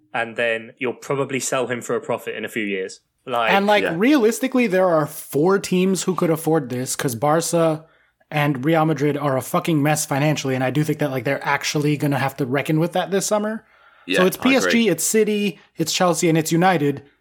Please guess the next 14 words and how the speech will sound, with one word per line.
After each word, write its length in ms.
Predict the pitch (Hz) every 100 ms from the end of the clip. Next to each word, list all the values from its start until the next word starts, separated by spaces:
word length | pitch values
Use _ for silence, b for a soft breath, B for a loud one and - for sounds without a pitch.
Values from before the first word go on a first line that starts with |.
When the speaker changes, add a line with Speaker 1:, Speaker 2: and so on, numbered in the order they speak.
| b b b -
Speaker 2:
And 100 | 151
he 140 | 202
already 380 | 185 214 226 214
said 180 | 180 240
he 100 | 160
refuses 400 | 170 156 156 151
to 80 | 156
go 80 | 160
to 60 | 160
United 380 | 160 165 165
or 80 | 175
Chelsea. 480 | 165 220 240 95 - _
So, 220 | - 175
like, 440 | 156 147 139 -